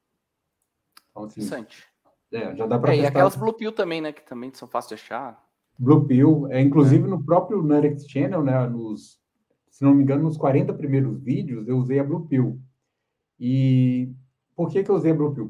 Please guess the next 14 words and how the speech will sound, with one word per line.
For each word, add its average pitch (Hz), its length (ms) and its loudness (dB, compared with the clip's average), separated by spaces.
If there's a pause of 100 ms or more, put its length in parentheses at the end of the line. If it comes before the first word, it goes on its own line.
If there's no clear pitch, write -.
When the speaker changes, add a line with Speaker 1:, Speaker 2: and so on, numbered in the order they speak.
Speaker 1:
Primeiro 151 300 0
que 170 60 -8
ela 180 100 -2
era 170 100 2
muito 156 220 -6
barata, 143 480 -2
né, 113 80 -8
como 107 160 -10
você - 100 -20
falou, 117 300 -6
fácil 120 360 -8
de - 60 -12
achar. 143 420 -10 (1000)
E 131 720 0